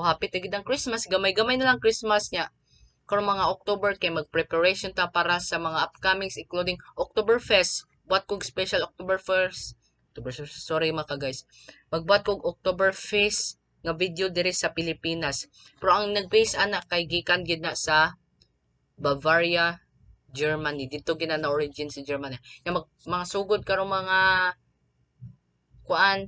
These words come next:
mag-prepare ta para upcoming pod sa Halloween kanang mga ka-,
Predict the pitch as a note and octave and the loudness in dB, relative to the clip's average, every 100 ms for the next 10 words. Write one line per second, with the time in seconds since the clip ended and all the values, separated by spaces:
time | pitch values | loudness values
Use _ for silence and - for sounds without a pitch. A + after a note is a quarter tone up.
0 | - - _ _ _ F3+ F3 - E3+ F3+ | -12 -20 _ _ _ -14 -14 -6 -4 -2
1 | F#3 - F#3+ F#3 F3+ D#3+ E3+ - F3 F3+ | -2 -2 -4 0 2 2 0 2 4 4
2 | F3+ - F3+ - D3+ C3+ D#3 D#3 D#3+ F3 | -2 -6 -8 -6 -8 -4 -2 -2 -2 -4
3 | E3 D3+ D3 D3+ D3+ D3 D3+ - C#3+ | -6 -4 -2 -2 -2 -2 -2 -6 -14